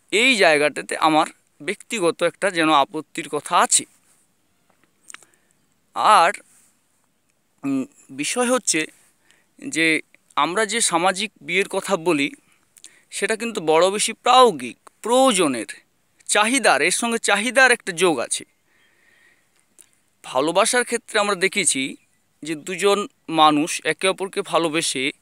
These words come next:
দীর্ঘকাল বা যাবজ্জীবনেও শারীরিক সম্পর্ক না করে, শারীরিক সংসর্গ না করে একে অপরের প্রতি অনুরক্ত থাকতে পারে। কিন্তু বিবাহের ক্ষেত্রে কী হয়,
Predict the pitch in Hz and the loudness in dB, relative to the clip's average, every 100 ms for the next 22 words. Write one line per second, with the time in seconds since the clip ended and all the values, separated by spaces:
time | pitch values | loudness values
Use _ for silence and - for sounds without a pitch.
0 | _ _ - 156 202 - 214 180 165 170 | _ _ -18 -12 -12 -6 -2 4 6 6
1 | 180 - _ - 185 - _ _ 165 214 | 4 -8 _ -2 -2 -2 _ _ -2 0
2 | 214 247 - 185 147 147 175 226 - 175 | 0 -2 -2 -2 0 0 0 -4 -6 -2
3 | 175 196 - 190 175 170 151 170 147 131 | 0 -2 -6 -6 -4 -6 -4 0 2 0
4 | - 160 202 - 151 160 - - 202 208 | -2 -6 -4 -2 -2 -4 -8 -6 -6 -6
5 | 247 214 - 165 127 - 160 190 - - | -6 -6 -4 0 0 -2 -8 -8 -12 -20
6 | - _ _ - 151 - 196 160 - 156 | -20 _ _ -6 -6 -4 -2 0 0 -4
7 | 165 165 160 151 170 202 208 - - 127 | -4 -8 -4 -2 -2 -6 -14 -16 -14 -14
8 | - 127 131 113 - _ _ _ _ _ | -16 -18 -16 -16 -20 _ _ _ _ _
9 | _ - 254 220 185 147 190 214 240 285 | _ -6 -4 -4 -6 -2 2 2 4 2
10 | - 208 - 175 - 160 131 143 208 | 0 -4 -4 -8 -6 -6 0 2 0